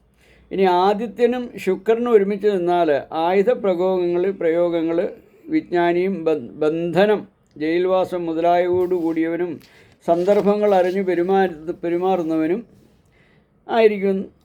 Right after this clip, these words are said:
അത്, അതോടൊപ്പം തന്നെ സ്ത്രീകളുമായി ചേർന്ന് തന്നിമിത്തം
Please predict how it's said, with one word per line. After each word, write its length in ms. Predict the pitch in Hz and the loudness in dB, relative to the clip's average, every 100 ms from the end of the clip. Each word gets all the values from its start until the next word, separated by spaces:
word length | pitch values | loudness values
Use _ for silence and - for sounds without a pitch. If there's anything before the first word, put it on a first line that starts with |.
| - | -4
അത്, 140 | 170 175 - 180 | 0 0 0 -2
അതോടൊപ്പം 500 | 175 190 190 190 185 180 | 0 0 0 -2 -2 -2
തന്നെ 200 | 180 185 196 - 185 - | -2 -4 -6 -12 -12 -12
സ്ത്രീകളുമായി 760 | - 180 190 214 214 214 208 196 | -4 2 4 6 4 2 -2 -2
ചേർന്ന് 380 | 180 185 180 190 175 | -2 -2 -2 -2 -2
തന്നിമിത്തം 500 | 170 185 185 190 | -2 -4 -4 -4